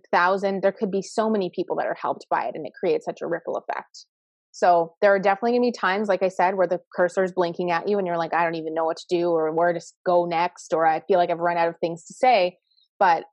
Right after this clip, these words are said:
if it's the imposter syndrome and the questioning, if you, like, who are you to write a book? Everyone who's written a book has thought that at some point. I've even read about Brené Brown feeling the same, like, she's this incredibly successful, well-known author,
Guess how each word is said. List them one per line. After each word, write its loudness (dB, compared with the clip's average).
if 4
it's -4
the 2
imposter -2
syndrome 0
and -4
the -6
questioning, -2
if -10
you, 0
like, -8
who 0
are 0
you 0
to -4
write 0
a -2
book? 0
Everyone 2
who's -4
written 0
a -4
book 2
has -10
thought 2
that 2
at -8
some -6
point. -4
I've -6
even 0
read 2
about 0
Brené -4
Brown -2
feeling -4
the -8
same, -4
like, -6
she's -2
this -10
incredibly -2
successful, -6
well-known -2
author, -4